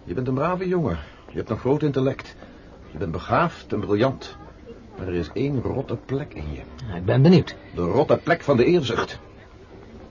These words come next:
Speaker 1: Wat jou in je achterhoofd zit. Wat jou bezighoudt en in wezen drijft. Wat je hele theologische slavernij van dit moment bepaalt. Dat is de honger om het ver te brengen.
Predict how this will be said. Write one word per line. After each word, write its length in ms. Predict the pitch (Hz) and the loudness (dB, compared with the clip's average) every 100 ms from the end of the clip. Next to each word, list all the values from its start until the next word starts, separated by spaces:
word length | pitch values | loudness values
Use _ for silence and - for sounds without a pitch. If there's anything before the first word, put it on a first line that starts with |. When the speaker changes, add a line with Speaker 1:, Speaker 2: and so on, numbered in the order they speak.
| - | -14
Speaker 1:
Wat 180 | - 87 | -10 -4
jou 200 | 135 139 | -2 0
in 60 | 120 | 0
je 100 | 110 | 0
achterhoofd 480 | - 101 95 90 - | -2 -4 -4 -4 -4
zit. 240 | 92 - - - - - - | -8 -8 -18 -20 -20 -20 -16
Wat 140 | - 87 | -10 -2
jou 140 | 123 | 0
bezighoudt 580 | 87 160 117 104 101 92 | 2 2 2 0 0 2
en 80 | 95 | 0
in 100 | 95 | 0
wezen 300 | 139 120 92 | 0 0 -2
drijft. 500 | 123 117 82 - - - - - - - - - | -2 -2 -6 -14 -18 -18 -20 -20 -20 -20 -20 -14
Wat 120 | - 127 | -8 2
je 80 | |
hele 260 | 127 170 - | 6 6 4
theologische 680 | 139 139 117 165 175 123 127 | 2 4 6 6 4 0 -2
slavernij 600 | - 143 123 117 139 131 | 0 -2 0 0 0 0
van 140 | 110 | 0
dit 140 | 117 113 | -2 -2
moment 320 | 95 104 87 | -2 -2 -2
bepaalt. 480 | 85 - 90 87 76 | -4 0 0 0 -2
Dat 140 | 104 | -4
is 120 | 107 | -2
de 60 | 98 | -2
honger 300 | 92 160 165 | 4 6 8
om 140 | 120 | 6
het 120 | 117 | 4
ver 240 | - 160 131 | 2 2 2
te 140 | 113 | 2
brengen. 420 | 87 135 143 104 | 4 4 4 2